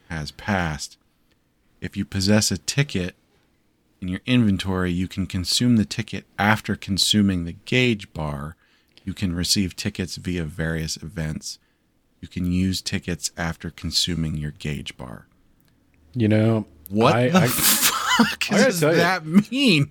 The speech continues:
Speaker 2: another typical fantasy romance reminds me so much of my childhood that I don't think that gamification of reading comics is at all silly.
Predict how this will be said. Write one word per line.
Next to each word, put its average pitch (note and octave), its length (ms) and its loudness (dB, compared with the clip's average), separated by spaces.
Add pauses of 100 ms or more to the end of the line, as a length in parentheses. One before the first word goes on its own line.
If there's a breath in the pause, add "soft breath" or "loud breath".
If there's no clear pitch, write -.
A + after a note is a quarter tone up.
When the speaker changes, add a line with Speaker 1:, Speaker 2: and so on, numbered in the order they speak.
Speaker 2:
another C3+ 520 4
typical F3 460 2
fantasy A#2+ 540 4
romance G2+ 600 0
reminds A2+ 380 4
me A2 80 2
so G#2+ 240 4
much A2+ 220 -2
of A#2 40 -2
my G#2+ 120 2
childhood A2 760 2
that G#2 400 2
I B2 360 4
don't A2 340 0
think - 380 -2
that G#2+ 260 2
gamification G#2 840 0
of G2 120 -2
reading G2 300 0
comics G2+ 500 -4
is G2+ 160 -2
at G2 80 2
all G2 180 4
silly. F2 520 -6